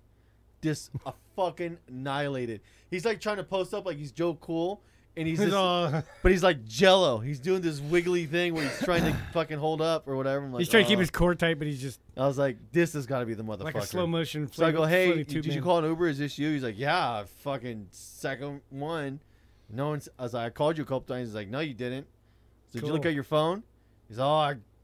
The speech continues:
Speaker 1: I guess you did. I didn't fucking hear it." I was like, "Yeah, asshole."
Speaker 2: <laughs>
Speaker 1: So I basically fucking help him get to the fucking car.
Speaker 2: Oh, that's
Speaker 1: Put him,
Speaker 2: badass.
Speaker 1: this guy's a big old fat fuck too. He's probably, like, five one and built like a fucking balloon.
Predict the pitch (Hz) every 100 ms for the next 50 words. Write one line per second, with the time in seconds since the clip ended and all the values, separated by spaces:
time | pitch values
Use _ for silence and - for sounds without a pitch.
0 | - 147 127 _ _ - 131 156 165 147
1 | 113 156 160 147 151 135 147 147 120 127
2 | 151 143 131 135 143 151 139 _ _ _
3 | _ _ - 127 - 131 123 _ _ -
4 | 147 - - - - - 190 - - -
5 | 175 160 175 185 196 170 185 180 175 143
6 | 135 180 180 185 147 110 175 185 185 165
7 | 170 160 143 165 156 139 147 - - 160
8 | 160 156 135 127 151 190 190 185 - 202
9 | 147 127 135 160 127 - 123 110 127 107
10 | - 139 113 _ - - 165 208 202 160
11 | - - 170 175 156 165 170 185 208 _
12 | _ - 131 120 156 143 123 - 151 143
13 | 113 117 120 98